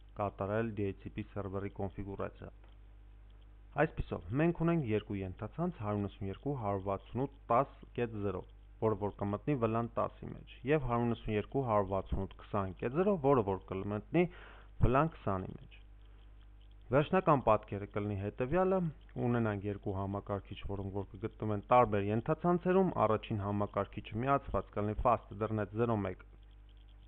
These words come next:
ինտերֆեյսին switch-ի, իսկ երկրորդը միացված կլինի switch-ի Fast Ethernet զերո երկու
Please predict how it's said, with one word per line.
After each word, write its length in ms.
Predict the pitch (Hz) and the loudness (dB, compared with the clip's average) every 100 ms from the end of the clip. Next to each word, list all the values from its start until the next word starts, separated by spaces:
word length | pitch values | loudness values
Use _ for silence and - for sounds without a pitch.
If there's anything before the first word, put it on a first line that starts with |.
| - - - - - - - - | -20 -20 -20 -20 -20 -20 -16 -4
ինտերֆեյսին 580 | 113 123 - 131 127 170 170 | 0 2 4 2 6 4 4
switch-ի, 380 | 160 175 - 165 - | 0 0 2 0 0
իսկ 320 | 117 - 110 | -6 -2 -2
երկրորդը 480 | 104 135 143 160 160 - - - | 2 2 4 0 -2 -4 -20 -8
միացված 520 | 107 98 - - 131 - | -2 -2 2 4 4 2
կլինի 280 | 127 123 123 | 0 0 -2
switch-ի 380 | - 113 - 123 | -2 -2 -2 0
Fast 320 | - 113 - 110 | 4 4 2 -4
Ethernet 320 | 113 120 110 | 0 0 2
զերո 140 | 117 | 2
երկու 480 | 117 113 104 - 92 | 4 4 2 -2 -8